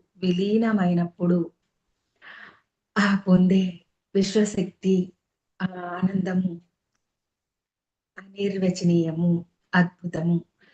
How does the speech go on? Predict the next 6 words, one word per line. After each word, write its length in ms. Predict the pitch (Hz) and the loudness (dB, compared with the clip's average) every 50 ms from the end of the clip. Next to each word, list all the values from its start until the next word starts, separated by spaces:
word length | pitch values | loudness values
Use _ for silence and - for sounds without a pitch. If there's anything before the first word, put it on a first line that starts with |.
| _ _ _ _ _ _ _ _ - | _ _ _ _ _ _ _ _ 0
కాబట్టి 680 | 190 180 170 170 170 170 170 - 208 190 170 165 - - _ _ 175 | 2 4 4 2 2 -2 -2 -2 -2 -2 -2 -2 -4 -10 _ _ -2
అంతటా 480 | 170 170 160 185 185 - 175 165 160 | -2 -2 -2 -2 -4 -4 -4 -4 -2
ఉన్న 240 | 165 175 170 170 165 | 0 2 2 2 2
అమ్మను 640 | - - - 175 175 175 175 175 175 185 180 - _ _ _ _ _ - | 0 -6 -10 -8 -6 -4 -4 -4 -4 -6 -8 -10 _ _ _ _ _ -20
అన్నింటిలోనూ 1400 | 185 175 170 175 175 180 208 214 220 240 247 247 _ _ _ _ _ _ _ _ 208 208 190 180 175 175 180 180 | -20 -20 _ _ _ _ _ -20 -20 _ -20 -20 _ _ _ _ _ _ _ _ _ -4 -2 0 0 0 0 -2
దర్శిస్తూ 680 | 170 180 175 170 170 - - 170 170 - - _ 185 | -4 -4 -6 -6 -6 -10 -12 -14 -14 -14 -12 _ -10